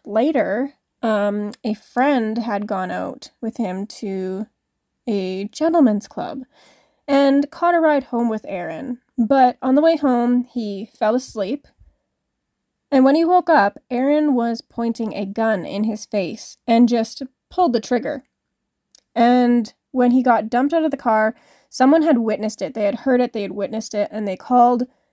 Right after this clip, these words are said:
nine one one for this guy, and he ended up surviving. And he went to the hospital, he got fixed up. I mean, he has permanent injuries from it,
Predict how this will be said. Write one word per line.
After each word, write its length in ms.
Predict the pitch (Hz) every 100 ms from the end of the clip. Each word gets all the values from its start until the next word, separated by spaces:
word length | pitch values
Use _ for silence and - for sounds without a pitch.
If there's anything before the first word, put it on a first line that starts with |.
| _
nine 240 | 254 220 214
one 200 | 214 208
one 240 | 202 202
for 120 | 208
this 180 | 185 202
guy, 420 | - 175 180 190 - _ _
and 120 | - 202
he 80 |
ended 180 | 214 240
up 140 | 247 -
surviving. 840 | 220 202 208 208 214 - 233 262 - _ _ _ _ _ _ _ _ _ _ _ _ _ _ 262
And 120 | 247
he 60 |
went 160 | 226 -
to 60 | -
the 80 |
hospital, 520 | 247 294 285 - 262 254
he 100 | 247
got 200 | - -
fixed 320 | 247 247 -
up. 360 | 226 214 - -
I 140 | 233
mean, 220 | 220 226
he 160 | 226 233
has 320 | 208 190 - _ _ _
permanent 580 | - 214 202 196 - 254 _ _ - _ _ -
injuries 540 | 247 254 247 240 240
from 220 | - 233 240
it, 180 | 262